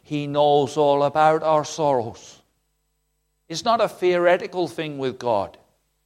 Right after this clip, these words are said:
It's not something that God does a degree about to think how he can communicate his care for us. He's been here and done this. He stood with the widow.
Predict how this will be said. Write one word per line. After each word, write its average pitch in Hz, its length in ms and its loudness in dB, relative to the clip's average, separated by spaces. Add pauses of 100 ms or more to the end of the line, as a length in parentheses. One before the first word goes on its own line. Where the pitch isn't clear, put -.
(220)
It's 170 160 -8
not 220 240 4
something 190 400 -2
that - 140 -10
God 165 280 4
does 160 200 2
a 151 40 -8
degree 143 480 -4
about 160 440 2
to 151 140 -6 (260)
think 175 260 -4
how 156 360 2
he 170 120 2
can 156 240 -8 (260)
communicate 165 840 -2
his 147 220 -6
care 156 380 -2
for 156 180 -2
us. 147 220 2 (220)
He's 185 260 -4
been 196 400 -2
here 175 320 -2
and 139 200 -4
done 165 320 -4
this. 104 640 -14 (1200)
He 180 100 -4
stood 190 680 6 (880)
with 165 200 0
the 160 80 0
widow. 139 420 -2